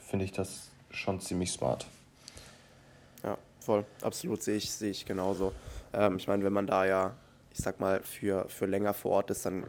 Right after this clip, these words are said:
Speaker 2: kann man sich ja auch darauf einstellen, dass die Supermärkte ab achtzehn Uhr geschlossen haben und dass man dann vielleicht einfach ein bisschen, äh, schlauer plant und auch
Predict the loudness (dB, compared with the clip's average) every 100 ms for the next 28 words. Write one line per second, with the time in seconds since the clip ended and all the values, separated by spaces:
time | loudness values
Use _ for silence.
0 | -8 -2 -2 -2 0 0 0 -4 -2 -2
1 | 0 -2 -2 -4 -8 -10 2 2 2 -4
2 | -4 -4 -2 -4 -4 -4 -2 0 0 2
3 | 4 4 2 -6 -18 -18 -14 -4 -2 2
4 | 0 2 0 0 -2 -4 -4 -4 -2 2
5 | 2 2 2 2 0 -4 -16 -20 -20 -20
6 | -20 -20 -20 -20 -12 6 12 12 12 10
7 | 10 10 6 0 -8 -4 -2 -2